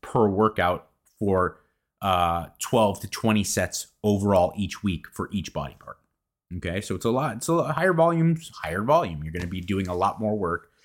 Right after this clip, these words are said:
but subsequently those sets aren't gonna be as damaging, um, from each, from, from every standpoint. When I'm really looking at, like, higher intensity,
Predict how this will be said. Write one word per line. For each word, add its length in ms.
but 140
subsequently 1120
those 280
sets 300
aren't 140
gonna 140
be 140
as 100
damaging, 500
um, 560
from 180
each, 200
from, 300
from 200
every 180
standpoint. 420
When 140
I'm 440
really 360
looking 300
at, 100
like, 160
higher 260
intensity, 560